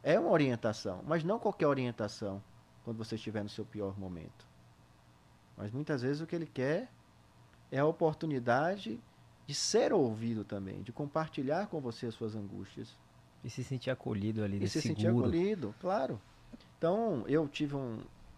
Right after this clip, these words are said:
Speaker 1: um episódio com um então cliente, hoje grande amigo, que respondia a uma ação de improbidade administrativa, estava com seus bens bloqueados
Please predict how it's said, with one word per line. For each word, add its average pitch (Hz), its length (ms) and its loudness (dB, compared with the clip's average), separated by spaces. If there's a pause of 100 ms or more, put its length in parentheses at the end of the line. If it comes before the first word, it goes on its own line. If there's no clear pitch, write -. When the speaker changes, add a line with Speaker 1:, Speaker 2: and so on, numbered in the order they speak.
Speaker 1:
um 113 80 -4
episódio 110 640 -2 (760)
com 107 400 -4
um 135 40 -2
então 151 300 0
cliente, 131 400 -2
hoje 135 140 0
grande 143 500 4
amigo, 120 540 0 (1400)
que 123 380 -2 (840)
respondia 120 580 -4
a - 20 -4
uma 110 200 -4
ação 110 280 -8
de 104 120 -10
improbidade 95 640 -8
administrativa, 101 1040 -10
estava 104 220 -12
com 104 140 -14
seus 101 240 -12
bens 104 220 -10
bloqueados 110 960 -8